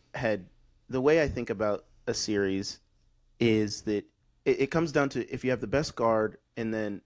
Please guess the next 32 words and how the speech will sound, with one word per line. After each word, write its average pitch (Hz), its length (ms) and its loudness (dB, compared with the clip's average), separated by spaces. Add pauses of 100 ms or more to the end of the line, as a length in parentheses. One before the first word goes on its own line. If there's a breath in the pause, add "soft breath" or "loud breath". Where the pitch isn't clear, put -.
a 101 120 -6 (120)
quasi 123 520 2 (460)
big 123 240 0
that 107 140 -8
can 104 100 -10
hold 104 260 0
up 92 220 -4 (140)
his, 95 320 -2
his 101 180 0
own 87 220 0
against 80 360 -6
Jokic. - 440 -6 (300 loud breath)
Those 180 220 4
are 214 60 0
the 190 100 2
two - 220 -8
things 113 380 -4
that 113 140 -2
will 110 120 -2
define 104 580 0
whoever 107 440 2
can 98 280 -6
make 95 200 -2
it 90 80 -2
out 85 160 0
of 82 40 -2
the 80 100 -2
West 78 360 -4
this - 160 -12
year. - 200 -14 (600 soft breath)
I 123 60 -6
think - 400 -2